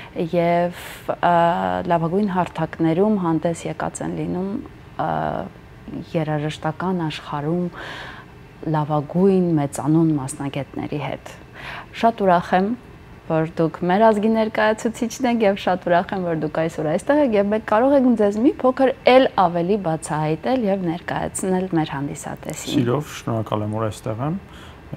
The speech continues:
Speaker 2: և շն-, ը, ճակատագրին շատ շնորհակալ եմ, որ իմ ազգի հպարտ զինվորներից մեկն եմ ես։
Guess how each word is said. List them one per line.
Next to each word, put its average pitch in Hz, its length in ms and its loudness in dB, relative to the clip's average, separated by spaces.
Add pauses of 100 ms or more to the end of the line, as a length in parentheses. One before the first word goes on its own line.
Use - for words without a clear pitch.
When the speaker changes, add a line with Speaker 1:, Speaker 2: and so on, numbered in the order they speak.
(220)
Speaker 2:
և 110 380 -6
շն-, - 280 -12
ը, 117 160 -6 (480)
ճակատագրին 110 680 -2
շատ - 300 -8
շնորհակալ 110 480 -6
եմ, 123 80 -6
որ 113 220 -6
իմ 143 200 -4
ազգի 120 380 -2
հպարտ 107 400 -6
զինվորներից 107 600 -6
մեկն - 320 -12
եմ - 100 -12
ես։ 113 220 -16